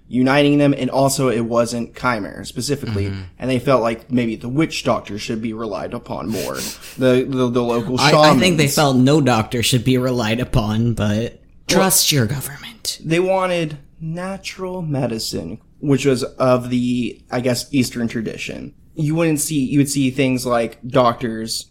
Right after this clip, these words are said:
Speaker 1: probably not being included in this plan. They would probably need to change themselves or go plow the fields.
Speaker 2: Well, yeah, that's
Speaker 1: or
Speaker 2: how they were included in the plan. Not that they were still doctors anymore. You're going to square one with everyone else.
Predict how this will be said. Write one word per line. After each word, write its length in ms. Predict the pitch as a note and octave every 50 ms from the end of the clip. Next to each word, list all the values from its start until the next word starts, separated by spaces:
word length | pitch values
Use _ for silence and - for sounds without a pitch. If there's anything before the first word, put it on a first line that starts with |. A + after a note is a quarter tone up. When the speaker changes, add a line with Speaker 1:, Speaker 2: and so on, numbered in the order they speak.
| _ _
Speaker 1:
probably 580 | - - - - D#3 C#3+ D3 C#3 D3 C#3+ D3 C#3
not 280 | C3 B2+ A#2+ A2 A2+ A#2+
being 180 | B2 B2 A#2+
included 300 | A2 G#2+ A2 C3 A#2 A2+
in 40 | A#2
this 140 | A2+ A2 -
plan. 500 | - - C3+ C3+ C3+ C3 C3 B2+ E2 A#2+
They 160 | B2+ A#2 A#2
would 320 | G#2+ A#2 A#2+ A2 - - -
probably 420 | - - C3 B2 A2+ B2 B2+ B2+
need 180 | B2+ A#2+ A2+ -
to 140 | - - -
change 400 | - - - B2 B2 B2+ B2+ -
themselves 560 | A#2+ A#2+ - - F#3 F#3 F#3 F#3 E3 - -
or 400 | - - C3 C3+ C3 C3 B2+ B2+
go 400 | A#2+ C3 A#2+ A#2 A2 G#2+ A#2 A2+
plow 260 | - - B2+ A2 A2
the 100 | A2+ A#2
fields. 300 | - - A2 A2 G#2 -
Speaker 2:
Well, 120 | D3 C#3+ C#3
yeah, 120 | C3+ B2+
that's 220 | A2 C3 B2+ G#2+ C#3
Speaker 1:
or 40 |
Speaker 2:
how 80 | C#3+ C3+
they 120 | B2+ B2
were 140 | A#2 A2 A2
included 320 | G#2+ G#2+ - - E3 D3+ C3+
in 120 | G#2+ G#2+
the 80 | G2 F#2
plan. 440 | - G#2+ F#2+ F#2+ - - - -
Not 240 | A#2 A#2 B2 B2 A#2+
that 100 | A#2 G#2+
they 120 | A2+ A#2 A2
were 100 | G#2+ G#2+
still 200 | - - A2+ G2
doctors 440 | A2+ A#2+ C3 B2+ - A2+ G#2 -
anymore. 560 | G2+ G2 F#2+ G2 F#2 F#2 F2+ E2+ F#2 G2 G2 -
You're 140 | - G#2 G#2
going 420 | G2 A2 G#2 G2+ G2+ G2+ G2+ G#2 G#2
to 120 | - B2+
square 300 | A#2+ - - A#2 A2 G2+
one 180 | G2+ G#2 G2+ G2+
with 140 | G2+ G2 -
everyone 340 | E2+ - E2 D#2 - - -
else. 380 | - - - - - - -